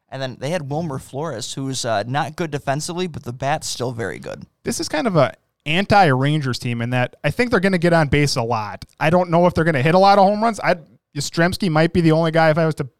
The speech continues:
Speaker 2: if I was to, like, project this out, that I think I have hitting over twenty home runs. But Yastrzemski gets on base a lot. La Stella gets on base a lot. Solano gets on base a lot. Brandon Belt draws a ton of walks.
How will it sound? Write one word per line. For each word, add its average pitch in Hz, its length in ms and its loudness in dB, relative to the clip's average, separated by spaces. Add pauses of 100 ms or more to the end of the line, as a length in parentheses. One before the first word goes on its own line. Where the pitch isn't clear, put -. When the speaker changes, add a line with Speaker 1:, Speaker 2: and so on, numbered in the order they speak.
(160)
Speaker 2:
if 165 100 -4
I 156 100 4
was 156 100 2
to, 147 140 2
like, 135 200 0
project 151 340 0
this 160 160 -2
out, 156 280 4
that 143 80 2
I 143 80 4
think 156 140 -2
I 147 80 2
have 143 120 4
hitting 147 180 -2
over 139 160 0
twenty 143 280 -4
home 135 200 -4
runs. 117 320 -6 (560)
But 139 380 4 (420)
Yastrzemski - 840 -4
gets 151 180 0
on 156 120 0
base 156 220 2
a 156 80 2
lot. 147 260 4
La 131 60 -2
Stella 139 380 0
gets 151 220 -2
on 156 160 0
base 151 260 0
a 147 80 0
lot. 143 420 2
Solano 127 480 -2
gets 147 220 -2
on 151 140 0
base 147 260 0
a 147 60 2
lot. 143 320 2 (200)
Brandon 123 260 -4
Belt 131 300 2
draws 139 220 2
a 110 60 -6
ton 156 260 0
of 156 80 2
walks. 156 640 2